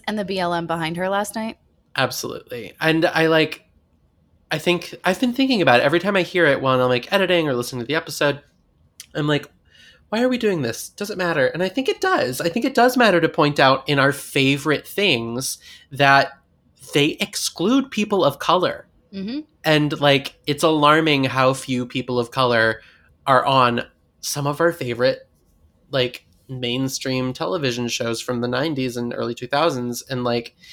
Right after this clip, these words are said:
Speaker 2: uh, I think naming it is a good way to at least start being,
Speaker 1: I agree.
Speaker 2: um, making, making ru-, making space for growth.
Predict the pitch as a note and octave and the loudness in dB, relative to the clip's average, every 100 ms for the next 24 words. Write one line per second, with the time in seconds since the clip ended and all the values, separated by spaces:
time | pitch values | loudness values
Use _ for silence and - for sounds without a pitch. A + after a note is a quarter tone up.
0 | - - - - - _ C#3 B2+ A#2+ A#2+ | -20 -20 -20 -20 -20 _ 0 4 4 4
1 | A#2 - C#3+ D#3+ D#3 C#3+ C3 B2 B2 B2 | 0 -6 -4 -2 -2 0 0 2 2 0
2 | - C3 A#2 - C#3 - B2 A#2+ A#2+ A#2 | -2 -6 -6 -6 -8 -2 -2 0 -2 -2
3 | A#2+ - A#2+ B2+ B2 - - - - - | -4 -4 -6 -4 -8 -8 -8 -6 -4 -6
4 | - - - _ _ _ C3+ - B2+ A#2 | -8 -10 -12 _ _ _ -20 -12 -6 -4
5 | A#3 A#3+ G#3+ F3+ E3+ - - - - _ | -2 -4 -4 -8 -10 -10 -10 -14 -20 _
6 | - C#3+ C3+ B2+ B2 D3+ E3 D#3+ C3+ D#3 | -6 -2 -2 -4 -4 0 0 0 -2 -2
7 | C#3 E3+ E3 D3+ - E3+ - D#3 C3+ A#2+ | 0 0 0 -2 -2 -2 -2 -6 -6 -4
8 | A#2+ - - | -6 -8 -16